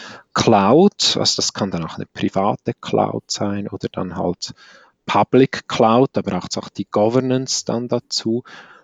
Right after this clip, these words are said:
Und mit Infrastructure as Codes, den ganzen darunterliegenden Layer, damit dann die Teams,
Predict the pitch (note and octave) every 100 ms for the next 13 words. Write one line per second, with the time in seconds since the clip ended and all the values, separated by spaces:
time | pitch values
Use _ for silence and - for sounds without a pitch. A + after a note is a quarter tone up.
0 | _ - A2 G#2 - - A#2+ B2+ D3 -
1 | C3 B2+ - A#2+ - - G#2 - - -
2 | G2 - - - - A2 A#2 - - A2+
3 | A2 C#3 D#3 - C#3 A#2+ A2 B2+ C#3+ -
4 | B2 B2 A#2 A2+ A2 G#2+ G#2 G#2 B2 A#2
5 | G2+ - A2 A2 - A#2 G#2+ G#2 G#2+ G2+
6 | - - - - _ - - C#3 E3 E3+
7 | F3 - - -